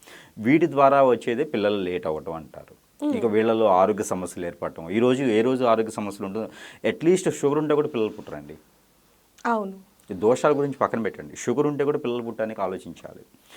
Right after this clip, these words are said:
Speaker 1: ఒబిసిటీ వస్తే కూడా పిల్లలు పుట్టడానికి ఆలోచించాలి. ఇవన్నీ కూడా ఫాస్ట్ ఫుడ్ తింటేనే రాదు. ఈ రోజు ఉన్నటువంటి ఆహార పరిస్థితులు బాగలేవు. ఆర్గానిక్ అంటున్నారు కానీ ఆర్గానిక్లో ఏమి ఉండట్లేదు.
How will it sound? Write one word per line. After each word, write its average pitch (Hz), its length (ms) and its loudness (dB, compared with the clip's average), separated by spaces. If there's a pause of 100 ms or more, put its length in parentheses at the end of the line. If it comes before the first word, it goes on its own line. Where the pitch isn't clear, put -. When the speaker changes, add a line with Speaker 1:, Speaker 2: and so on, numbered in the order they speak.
(200)
Speaker 1:
ఒబిసిటీ 143 360 0
వస్తే 147 220 2
కూడా 135 100 -2
పిల్లలు 123 220 -2
పుట్టడానికి 110 300 -4
ఆలోచించాలి. 87 560 -4 (400)
ఇవన్నీ 113 240 0
కూడా 139 280 2
ఫాస్ట్ 123 400 0
ఫుడ్ 147 200 -6
తింటేనే 131 320 -4
రాదు. 95 260 -4 (1080)
ఈ 107 160 -2
రోజు 123 220 0
ఉన్నటువంటి 120 320 -2
ఆహార 98 300 2
పరిస్థితులు 98 500 -10
బాగలేవు. 80 460 -8 (400)
ఆర్గానిక్ 110 520 -4
అంటున్నారు 98 360 -4
కానీ 98 120 -8
ఆర్గానిక్లో 95 560 -6
ఏమి 87 260 -6
ఉండట్లేదు. 78 600 -16